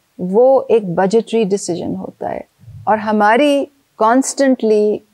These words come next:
जो हम push करते हैं, हम वो यही करते हैं कि हमें ज़्यादा families के लिए budget दिया जाए। जब ज़्यादा families की, के लिए budget मिलेगा तो,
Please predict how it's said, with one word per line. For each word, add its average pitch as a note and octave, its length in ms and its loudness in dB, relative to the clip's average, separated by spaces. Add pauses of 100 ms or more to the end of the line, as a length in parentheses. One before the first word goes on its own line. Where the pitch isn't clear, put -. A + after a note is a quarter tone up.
जो F3+ 360 -2
हम G3 200 -6
push B3+ 340 -4
करते F3+ 400 -4
हैं, F3+ 140 -6
हम F#3+ 120 -8
वो F#3 120 -4
यही F#3 280 0
करते F3+ 360 -8
हैं F3 300 -10 (260)
कि A3 60 -6
हमें A3 240 -4
ज़्यादा F#3+ 360 0
families D#3+ 680 -6
के F#3 100 -2
लिए F3+ 220 -4
budget F#3 300 -8
दिया - 340 -8
जाए। G3 200 -8
जब F#3+ 180 -8
ज़्यादा F#3+ 320 0
families G#3+ 580 -2
की, G#3+ 240 -2
के - 360 -8
लिए G3+ 120 2
budget F3+ 360 -2
मिलेगा F#3 400 -4
तो, G#3+ 300 -2